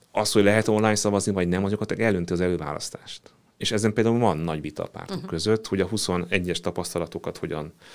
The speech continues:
Speaker 1: hogyan emésztettük meg. Szóval egy szó mint száz, em,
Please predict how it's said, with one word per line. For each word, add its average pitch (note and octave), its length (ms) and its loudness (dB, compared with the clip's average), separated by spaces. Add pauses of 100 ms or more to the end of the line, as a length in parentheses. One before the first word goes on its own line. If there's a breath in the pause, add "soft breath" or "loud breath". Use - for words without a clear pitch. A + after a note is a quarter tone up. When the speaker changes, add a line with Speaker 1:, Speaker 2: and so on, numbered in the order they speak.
(240 loud breath)
Speaker 1:
hogyan G2+ 240 4
emésztettük F2+ 560 -2
meg. - 140 -12
Szóval - 160 2
egy C#3+ 100 4
szó C#3+ 100 2
mint A2+ 120 4
száz, B2 320 6 (440 loud breath)
em, A2 340 8